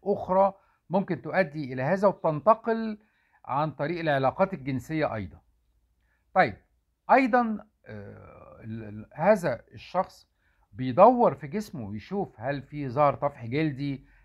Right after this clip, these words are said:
هل في ظهر تضخم في الغدد الليمفاوية، آه، في الرقبة، هل في، آه، ارتفاع في درجة الحرارة.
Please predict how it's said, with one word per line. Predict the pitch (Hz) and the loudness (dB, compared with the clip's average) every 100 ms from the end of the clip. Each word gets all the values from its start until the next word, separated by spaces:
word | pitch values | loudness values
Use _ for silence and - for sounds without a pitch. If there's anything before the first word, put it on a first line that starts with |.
| - | -8
هل | 135 139 | -4 -4
في | - 147 143 131 110 | -4 -8 -4 -4 -2
ظهر | 139 135 | 0 0
تضخم | 113 135 147 131 110 | 0 -2 -2 -8 -10
في | |
الغدد | 110 117 147 131 | -8 -4 -4 -4
الليمفاوية، | 117 113 104 117 117 170 165 151 139 - _ _ _ - | -4 -6 -8 -6 -2 0 2 2 2 -4 _ _ _ -16
آه، | 113 110 | -10 -10
في | 104 113 | -10 -10
الرقبة، | 110 170 165 151 151 143 127 151 | 0 2 4 4 4 4 2 -2
هل | 147 | -4
في، | - 156 156 139 - | -12 -12 -10 -10 -10
آه، | 117 113 110 104 | -12 -10 -10 -10
ارتفاع | 120 - 120 165 156 | -12 -14 -2 4 4
في | - | 2
درجة | 120 160 139 127 | 0 0 0 -8
الحرارة. | 123 - 135 175 160 151 | -12 -4 2 4 4 0